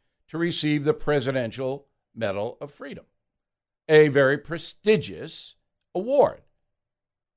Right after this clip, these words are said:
The Sun objected to a, quote, "man of color," Tiger Woods, "actually associating with the President of the United States." Now, this is just pure hatred. That's all it is.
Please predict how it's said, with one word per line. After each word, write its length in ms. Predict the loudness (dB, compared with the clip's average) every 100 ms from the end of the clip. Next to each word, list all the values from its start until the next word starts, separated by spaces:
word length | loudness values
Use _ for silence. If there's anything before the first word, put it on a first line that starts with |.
| _ _ _ _ _
The 160 | 2 2
Sun 460 | 4 6 8 8 6
objected 960 | 2 0 2 4 4 2 -8 -8 -10 -12
to 260 | -4 0 4
a, 160 | 2
quote, 400 | 2 2 2 2
"man 240 | 0 2 0
of 160 | -2
color," 500 | -8 -8 -6 -8 -12 _
Tiger 300 | -12 -12 -12
Woods, 540 | -12 -10 -10 -12 -20 _ _ _ _ _ _ _ _ 6
"actually 400 | 6 6 2 2
associating 800 | 4 4 4 4 2 2 4 2
with 100 | 0
the 80 | -4
President 560 | 0 0 0 -4 -8
of 140 | -10 -10
the 60 |
United 360 | -8 -6 -8 -12
States." 520 | -8 -6 -6 _ _ _ _ _ _ _ _ _ _ _ 0
Now, 100 | 4
this 200 | 4 2
is 100 | -2
just 280 | -2 -4 0
pure 500 | 4 8 6 4 -4 _
hatred. 520 | -4 -4 -4 -10 -14 -18 _ _ _ _ _ _ _ _ _ _ 0
That's 180 | 2 2
all 400 | 6 12 12 10
it 180 | 4 0
is. 680 | 2 0 0 -2 _ -20